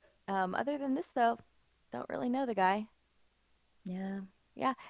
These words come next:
Speaker 1: And that's all. Those are all the only notes I made. This is, like, the shortest cast list, even more short than The Barn.
Speaker 2: Yeah, again, the only other person I had noted was Wanda Lust, just because she was our Naked Pilgrim, uh,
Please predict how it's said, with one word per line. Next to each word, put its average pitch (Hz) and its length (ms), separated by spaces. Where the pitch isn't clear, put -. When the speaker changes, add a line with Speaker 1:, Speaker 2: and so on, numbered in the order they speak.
Speaker 1:
And 262 320
that's 277 160
all. 285 160
Those 277 240
are 381 100
all 285 220
the 233 140
only 269 240
notes 269 280
I 262 80
made. 214 240
This 196 180
is, 240 120
like, 240 140
the 220 80
shortest 202 400
cast 185 280
list, - 320
even 214 240
more 214 300
short 202 400
than 185 340
The 175 80
Barn. 147 320
Speaker 2:
Yeah, 320 460
again, 262 340
the 254 140
only 277 200
other 277 140
person 262 360
I 233 140
had 233 240
noted 233 380
was 233 180
Wanda 220 320
Lust, 269 360
just 226 220
because 233 260
she 226 200
was 214 220
our 196 520
Naked 208 320
Pilgrim, 196 600
uh, 180 360